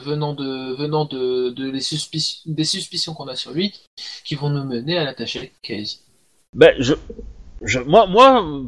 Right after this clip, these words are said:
Speaker 2: pour l'instant, ce que je vois, ce que j'imagine, c'est que, euh, Lendic lui a dit, euh, « J'ai besoin de toi, euh, rendez-vous, tac, euh, maintenant, de suite, euh, tout de suite, j'ai des infos. » Euh,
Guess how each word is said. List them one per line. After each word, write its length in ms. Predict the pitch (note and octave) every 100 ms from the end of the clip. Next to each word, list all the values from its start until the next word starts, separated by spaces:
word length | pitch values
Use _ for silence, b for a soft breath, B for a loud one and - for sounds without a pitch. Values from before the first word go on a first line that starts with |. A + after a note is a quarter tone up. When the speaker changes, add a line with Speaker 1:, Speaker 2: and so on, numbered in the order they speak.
| A2
Speaker 2:
pour 160 | D#3 F3
l'instant, 460 | F3+ - C4 G#3+
ce 80 | D3
que 100 | E3
je 80 | D3+
vois, 200 | D#3 G3+
ce 100 | -
que 80 | C3
j'imagine, 520 | B2+ C#3+ D#3 A#3 G#3+
c'est 180 | D#3 C#3
que, 120 | C#3
euh, 400 | C3+ A#2+ A2+ G#2+
Lendic 480 | G#2+ D#3 F3+ G#3+ -
lui 100 | C#3
a 60 | D3
dit, 260 | D#3 G3+
euh, « 100 | D3 A#2
J'ai 100 | C3+
besoin 240 | C#3+ E3+
de 60 | E3
toi, 280 | F#3+ G3+ E3+
euh, 60 |
rendez-vous, 500 | B2+ C#3 D3+ D#3+ E3
tac, 360 | D#3+ G3 F3+ -
euh, 80 | B2+
maintenant, 340 | C3 D3 D#3+
de 140 | D3 C#3
suite, 280 | D#3+ C#3+ B2
euh, 140 | A#2 - b b -
tout 60 | A#2
de 40 |
suite, 160 | D#3 C#3
j'ai 120 | B2+
des 140 | A#2+
infos. » 400 | A#2 A#2 G#3+ C4+ b b b b -
Euh, 560 | A2+ A#2 A#2 A2 G2 F#2